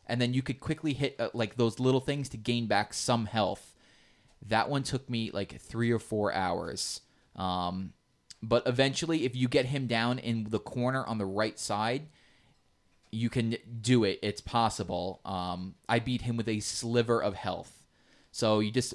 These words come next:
if you're going to take damage, make sure it's by the spikes. For the, um, what is it? The dungeon boss, um, you get shouts to get rid of the flames. So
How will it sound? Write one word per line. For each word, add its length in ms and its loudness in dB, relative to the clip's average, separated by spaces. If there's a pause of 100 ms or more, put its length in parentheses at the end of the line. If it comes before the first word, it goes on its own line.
if 140 0
you're 160 0
going 240 6
to 60 -4
take 220 -2
damage, 360 -2
make 140 -4
sure 220 0
it's 100 -6
by 140 -2
the 80 -8
spikes. 520 -8 (1200)
For 280 4
the, 420 2 (360)
um, 500 -4 (520)
what 160 -6
is 120 -8
it? 80 -10
The 80 -4
dungeon 400 2
boss, 480 4 (640)
um, 500 2 (1000)
you 200 0
get 200 2
shouts 480 2
to 80 -8
get 140 -2
rid 140 2
of 100 0
the 60 -4
flames. 640 -6 (460)
So 840 2